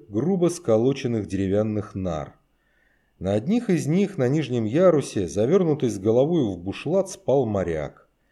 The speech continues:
Зато под другими увлеченно играли трое ребятишек лет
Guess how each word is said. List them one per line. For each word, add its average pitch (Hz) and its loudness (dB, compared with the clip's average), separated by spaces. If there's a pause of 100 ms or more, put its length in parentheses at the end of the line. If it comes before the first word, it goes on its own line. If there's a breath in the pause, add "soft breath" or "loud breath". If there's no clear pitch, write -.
(340)
Зато 98 -2
под 71 -10
другими 151 -4 (280 loud breath)
увлеченно 190 0
играли 156 4
трое 139 4
ребятишек 117 -2
лет 139 2